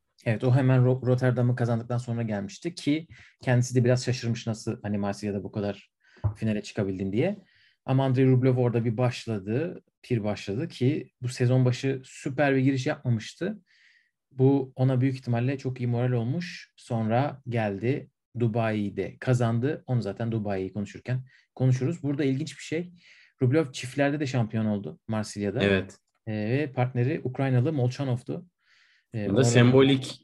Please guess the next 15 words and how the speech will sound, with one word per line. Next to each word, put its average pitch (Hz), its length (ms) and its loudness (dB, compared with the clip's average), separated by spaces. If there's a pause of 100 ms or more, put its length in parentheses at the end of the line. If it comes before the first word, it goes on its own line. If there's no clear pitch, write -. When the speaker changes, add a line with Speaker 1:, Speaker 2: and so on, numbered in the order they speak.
Speaker 2:
almışlar 104 540 4
sanırım 95 420 -2
o 90 80 -4
kararı 92 440 2
da, 90 120 -6
değil 151 100 0
mi? 143 120 -2 (1080)
Speaker 1:
Ee, 107 100 -10
çok 135 280 -4
güzel 151 180 2
olmuş. 139 200 2
Sembolik 123 360 0
aldılarsa 113 560 -4
tebrik 120 280 0
ederiz. 120 500 0